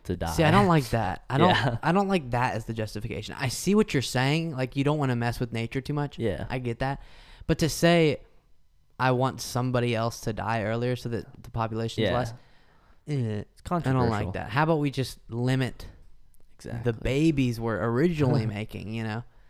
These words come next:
Speaker 1: That's what China's doing.
Speaker 2: Yeah, they tried that once and on a, and it failed
Speaker 1: Well, they have,
Speaker 2: miserably.
Speaker 1: like, the child limit, right?
Speaker 2: Uh, I think they still have some sort of something, but they used to have the one-child policy, which was horrible.
Speaker 1: Yeah,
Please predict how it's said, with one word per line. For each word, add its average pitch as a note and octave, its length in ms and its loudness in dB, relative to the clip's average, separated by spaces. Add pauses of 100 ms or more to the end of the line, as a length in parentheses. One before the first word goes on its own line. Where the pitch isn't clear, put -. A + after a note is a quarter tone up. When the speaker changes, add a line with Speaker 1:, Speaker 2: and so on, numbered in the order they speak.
(240)
Speaker 1:
That's C3+ 240 8
what D3 140 4
China's F#3+ 380 4
doing. F#2 300 -2 (960)
Speaker 2:
Yeah, B2+ 280 2
they A#2+ 100 0
tried D3 320 0
that A#2 160 -2
once B2+ 220 -4
and A2 80 -6
on G#2+ 120 -4
a, G2 60 -4 (160)
and - 100 -8
it - 80 -12 (300)
failed G#2+ 320 -4
Speaker 1:
Well, F3+ 100 8
they F3+ 160 8
have, F3 120 6
Speaker 2:
miserably. F3 100 4
Speaker 1:
like, A2+ 60 -4
the G2 500 4
child C#3 340 0
limit, F2 240 -2
right? G2+ 220 -2 (960)
Speaker 2:
Uh, D3+ 240 4
I D3+ 80 4
think G#3 220 -2
they G3 80 2
still - 340 0
have A#2 140 2
some B2 400 -6
sort D#3+ 180 0
of C#3+ 60 -4
something, D#3+ 320 -2
but B2+ 100 -4
they A#2 80 -4
used D3 220 -2
to A#2+ 80 0
have A#2 160 -2
the G2+ 80 -6
one-child A2+ 440 -6
policy, C3+ 320 -2
which A#2+ 140 -4
was - 100 -12
horrible. A2 440 -4
Speaker 1:
Yeah, F#2+ 260 4